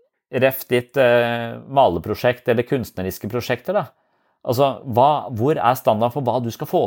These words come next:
til? Og, og hva vil, ehm, eh, hve-, hvem har bestemt den standarden?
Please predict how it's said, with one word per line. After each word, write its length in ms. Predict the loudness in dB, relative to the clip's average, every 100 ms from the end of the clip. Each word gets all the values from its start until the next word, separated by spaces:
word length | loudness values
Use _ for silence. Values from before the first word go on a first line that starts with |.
| -2
til? 220 | -6 -6 -12 _ _ _ _ _ _
Og, 140 | -2 -2
og 240 | 0 0
hva 140 | 4 4 4
vil, 220 | 0 2
ehm, 300 | 2 2 -2 -10 -16 _ _ _ _ _ _ _ _
eh, 280 | -4 -4 -4
hve-, 240 | 0 0 2
hvem 180 | 0 0
har 120 | -2
bestemt 340 | -2 0 0 0
den 120 | -4
standarden? 480 | 0 0 0 -4